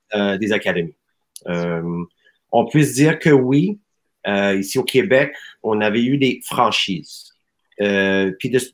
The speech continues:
de, de, en parlant de ça, je peux prendre un peu de côté Soccer Québec et les clubs, parce que moi aussi, j'avais de la misère avec les franchises qui rentraient, qui chargeaient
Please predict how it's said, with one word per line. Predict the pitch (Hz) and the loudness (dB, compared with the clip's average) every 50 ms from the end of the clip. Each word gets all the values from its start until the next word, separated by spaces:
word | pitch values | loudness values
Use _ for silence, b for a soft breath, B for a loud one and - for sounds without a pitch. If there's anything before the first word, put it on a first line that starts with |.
| _ - | _ -2
de, | 123 135 127 127 123 - - | 2 2 4 4 2 -2 -8
de, | 120 120 117 127 120 107 - - _ _ - | -6 -2 0 0 0 0 -4 -10 _ _ -2
en | - 117 - | 0 0 2
parlant | - 147 147 165 180 | 4 4 4 4 4
de | 165 151 127 - | 4 2 0 0
ça, | - - 202 226 | 0 2 2 2
je | 208 - | 2 0
peux | - 151 135 - | 0 -2 -2 -2
prendre | - - 175 196 202 170 | -2 0 2 2 4 4
un | 143 127 - | 2 0 0
peu | - 175 175 | -2 -2 0
de | 151 - | 0 0
côté | - - - 127 120 - 160 143 | -2 -2 -4 -4 -4 -4 -6 -6
Soccer | - - 113 - - 147 | -6 -6 -6 -4 -4 -6
Québec | 143 - 117 98 90 101 151 190 - - - _ - | -4 -4 -4 -2 0 0 -2 -2 -6 -12 -12 _ 0
et | 143 | 2
les | 156 170 151 151 | 4 4 2 0
clubs, | - - - 131 156 190 196 - 196 185 _ _ _ _ _ _ _ _ _ _ _ _ _ _ - | 0 0 2 2 2 0 -2 -6 -10 -10 _ _ _ _ _ _ _ _ _ _ _ _ _ _ -4
parce | 120 117 113 - - - | -2 -2 -2 -2 -6 -8
que | - - 131 127 127 127 127 - - - _ _ _ _ _ - - | -4 0 2 2 4 2 2 -2 -6 -14 _ _ _ _ _ -6 -2
moi | 127 147 151 | 0 0 0
aussi, | 151 147 - - 196 | 0 -2 0 0 0
j'avais | 151 135 120 123 | 2 2 2 0
de | 123 123 | 0 0
la | 120 | 0
misère | 120 123 123 117 127 135 139 131 | -2 -2 -2 -2 0 0 0 0
avec | 123 117 107 101 110 117 113 113 - - - | 0 -2 -4 -4 -4 -6 -6 -6 -8 -12 -10
les | 117 101 107 113 110 | -8 -6 -6 -6 -6
franchises | 104 - - 131 123 120 120 117 - - 156 156 - | -6 -6 -2 -2 0 0 0 -2 -2 -4 -4 -6 -8
qui | - - - 123 110 | -8 -8 -6 -4 -2
rentraient, | 113 113 107 104 - - 143 143 143 | -2 -2 -2 -4 -4 -2 0 0 0
qui | 143 - 104 | 0 -4 -8
chargeaient | - - - 120 113 107 117 117 123 127 127 131 131 | -6 -4 -2 -2 -2 -2 -2 -2 0 0 2 0 0